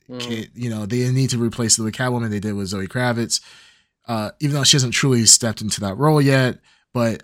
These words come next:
Speaker 2: I can kinda see her, you know, Catwoman being replaced, but I can't see Harley Quinn being replaced at this time. So I think it would make sense, especially as she's done so well for the franchise, even when it was bad, like in the Suicide Squad,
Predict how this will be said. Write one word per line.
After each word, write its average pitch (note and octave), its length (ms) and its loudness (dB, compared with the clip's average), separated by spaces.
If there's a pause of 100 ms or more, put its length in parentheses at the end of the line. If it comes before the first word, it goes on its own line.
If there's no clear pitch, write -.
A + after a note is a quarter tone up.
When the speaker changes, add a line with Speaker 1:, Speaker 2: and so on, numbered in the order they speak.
Speaker 2:
I A#2+ 180 0
can G#2+ 280 -6
kinda A2+ 360 -2
see G#2+ 680 2 (200)
her, B2 320 -2 (200)
you C#3 100 -2
know, A#2 60 -2
Catwoman B2 380 0
being G2+ 140 -2
replaced, F#2 400 -6
but G#2+ 100 -4
I B2+ 100 -2
can't C3 300 -2
see A#2+ 260 2
Harley G#2 240 -4
Quinn G2+ 300 -10 (320)
being A2+ 160 -4
replaced G2+ 360 -4
at F2 60 -10
this E2 140 -10
time. F2 260 -8
So E2+ 240 -8 (380)
I C3 80 -4
think D#3 140 2
it D3 40 4
would C3+ 140 0
make A#2 160 -2
sense, A2+ 240 2
especially D3 400 2 (100)
as A#2+ 220 -2
she's A#2 200 2
done A#2 200 -4
so A2+ 160 2
well G#2+ 420 -6 (300)
for A#2 240 -6
the F#2+ 100 -8
franchise, A#2 800 -2 (200)
even A2+ 240 -4
when G#2+ 140 -4
it G#2 100 -6
was F#2+ 280 -4
bad, G2+ 360 -8
like G2+ 80 -8
in G2 60 -8
the F#2+ 60 -10
Suicide A#2 400 -2
Squad, B2 400 -2